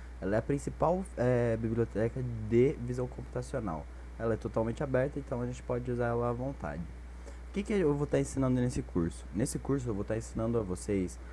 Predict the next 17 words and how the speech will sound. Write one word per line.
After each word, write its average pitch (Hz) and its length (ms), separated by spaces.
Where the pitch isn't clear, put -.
é, 87 220
a 104 80
utilizar 123 460
as 127 100
principais 160 580
ferramentas 120 600
do 113 100
OpenCV 104 560
de 78 140
uma 98 160
forma 110 280
bem 113 240
simples 135 800
e 117 60
fácil 120 360
de 113 120
entender. 123 440